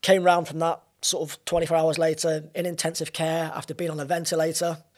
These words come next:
spent a subsequent two weeks in hospital recovering, which obviously, remember you coming and seeing me and I wasn't in a good way at the time. And then really like an additional sort of four months of recovery at home as well. And it's probably during that time that I sat back and reflected and thought,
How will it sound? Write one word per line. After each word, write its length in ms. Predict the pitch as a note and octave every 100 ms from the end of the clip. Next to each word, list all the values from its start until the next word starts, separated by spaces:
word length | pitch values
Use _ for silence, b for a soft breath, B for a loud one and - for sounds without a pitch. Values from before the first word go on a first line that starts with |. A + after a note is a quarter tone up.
| b
spent 280 | - F#3 E3
a 60 |
subsequent 680 | - F#3 - E3 E3+ E3 E3+ -
two 180 | - G3+
weeks 240 | F#3 F#3
in 60 | E3+
hospital 420 | D#3 F3 - E3
recovering, 800 | D3 D3 - F#3 F#3 F#3 F3+ D#3 _ _ _
which 160 | - D3+
obviously, 280 | D#3 D#3 D#3 -
remember 240 | E3+ D#3
you 100 | E3
coming 220 | D#3+ F3
and 100 | D#3+
seeing 220 | D3+ F3+ F3
me 60 |
and 80 | D3+
I 20 |
wasn't 280 | D#3 F3 D3+
in 20 |
a 60 | D3+
good 140 | D#3+
way 140 | E3 E3
at 60 |
the 60 | D#3
time. 340 | F3 E3+ F3+ -
And 120 | - F#3
then 140 | F#3
really 260 | G3 G3+ E3+
like 180 | D#3+
an 80 | E3+
additional 480 | D#3+ G3 F3+ - E3
sort 220 | - -
of 80 | D#3
four 360 | - - F3+ F3
months 340 | F3+ F3 -
of 100 | D#3+
recovery 500 | D#3+ - F#3 F3 E3+
at 80 | D#3+
home 240 | F3 F3
as 80 | E3
well. 260 | F3+ G3 - _ -
And 80 |
it's 100 | F3+
probably 240 | - B3+ F#3+
during 320 | F#3+ G3 F3+
that 160 | F3 -
time 320 | F#3 F3 D#3+
that 120 | D#3+
I 60 | E3
sat 340 | - F3 E3
back 200 | F3 D#3+
and 120 | D#3
reflected 400 | D#3+ E3 E3 D3+
and 120 | D3+ D#3
thought, 380 | D#3 D3+ D#3+